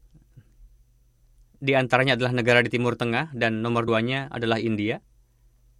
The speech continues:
Ada kenaikan dari hitungan persentase.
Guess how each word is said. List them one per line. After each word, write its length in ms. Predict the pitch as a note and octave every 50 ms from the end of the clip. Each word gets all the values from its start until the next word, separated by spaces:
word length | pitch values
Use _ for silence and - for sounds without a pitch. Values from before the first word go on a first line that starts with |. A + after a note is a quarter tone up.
| _ - _ _ _ - _ _ _ _ _ _ _ _ _ _ _ _ _ _ _ _ _ _ _ _ _ _ -
Ada 160 | C3 B2+ B2+ B2 -
kenaikan 640 | - A#2+ A#2+ A#2 A#2+ A2+ - - B2 C3 D3+ D3 - _ _ - - - _ _ _ _
dari 400 | C#3+ B2 A#2 B2+ B2+ C3 B2+ B2
hitungan 720 | A2+ G2 B2+ A2+ - B2 B2 B2 A#2+ A#2 A2 G#2+ G2+ G2+ - - _ - - _ _ _ _ _ _ _ _ _ _ - - - - _ _ _ _ _ _ _ - - - _ _ _ _ _ - - _ _ _ _ _ _ _ _ _ _ _ _ _ - _ _ _ _ _ _ _ _ _ _ _ _ _ _ _
persentase. 720 | - C3 C3 - C#3 B2+ B2 A2+ A#2+ A2+ - C3+ D3 -